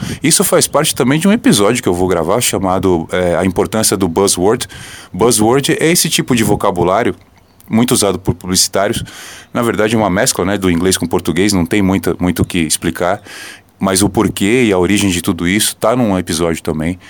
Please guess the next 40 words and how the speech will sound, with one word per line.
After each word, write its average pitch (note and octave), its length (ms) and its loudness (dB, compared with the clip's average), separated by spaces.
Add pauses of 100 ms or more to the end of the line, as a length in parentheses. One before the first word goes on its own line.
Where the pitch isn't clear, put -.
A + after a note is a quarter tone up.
(240)
Então, A#2+ 240 0
se - 100 0
eu F3 60 2
fui D#3+ 200 2
vítima A2 400 0
aí G2 80 2
de F#2 60 -4
uma F2+ 160 0
galera E2+ 380 0
que - 100 -12
tá D#2+ 340 0
exercitando, D#2+ 720 0 (480)
é, - 40 0
é, D#2 800 -4 (1160)
escola F2 480 0
de E2 120 -4
teatro, E2+ 560 -2
fazendo E2 360 -2
laboratório E2 520 -2
de E2 60 0
alguma D#2 260 -2
coisa, F#2 440 0 (560)
mas D3+ 140 0
foi F3+ 200 2
isso F#3 120 4
que - 80 0
eu G3+ 60 4
ouvi, D#3+ 200 2
sim. G2+ 220 -2 (360)
E - 140 -8
que G#2+ 160 0
hoje A2+ 240 4
o B2+ 40 4
mercado B2 360 0
não C3+ 100 2
exige G2+ 320 2
mais F2+ 220 0
que - 80 -2
o A#2 60 0
profissional F#2+ 880 2